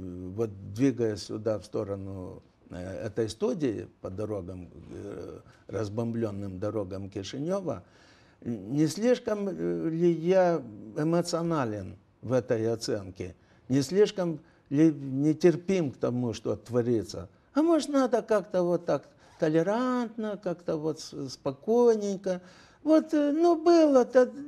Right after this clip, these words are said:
так мы еще потихонечку и, и далее вот под лозунгом этого якобы проевропейского нашего движения и будем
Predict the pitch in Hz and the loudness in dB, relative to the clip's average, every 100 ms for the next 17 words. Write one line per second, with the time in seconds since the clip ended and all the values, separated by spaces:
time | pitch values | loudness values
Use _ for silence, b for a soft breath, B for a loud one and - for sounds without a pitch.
0 | 285 269 269 285 277 233 - 220 175 170 | 4 4 4 4 6 4 0 -2 0 -2
1 | 147 170 170 190 170 156 - 160 143 b | 0 0 2 0 0 -2 -2 0 0 b
2 | b - 160 160 156 165 156 226 269 262 | b 2 6 6 8 6 8 6 6 4
3 | 254 233 214 220 214 214 185 196 196 165 | 4 6 6 4 2 0 0 2 2 2
4 | 175 175 170 165 165 156 160 147 151 139 | 0 0 0 0 0 -2 -2 -2 -2 -4
5 | b b b 127 170 175 - 143 135 131 | b b b 6 8 8 6 2 2 -2
6 | 123 135 139 139 135 139 127 151 139 - | -2 2 4 2 2 0 2 2 2 0
7 | 131 135 135 135 123 123 120 120 104 120 | -2 -2 -2 -2 -4 -4 -4 -4 -4 -4
8 | 113 123 117 113 110 107 b b b _ | -2 0 -2 -2 -8 -10 b b b _
9 | 139 135 170 160 156 143 | 0 6 6 6 2 0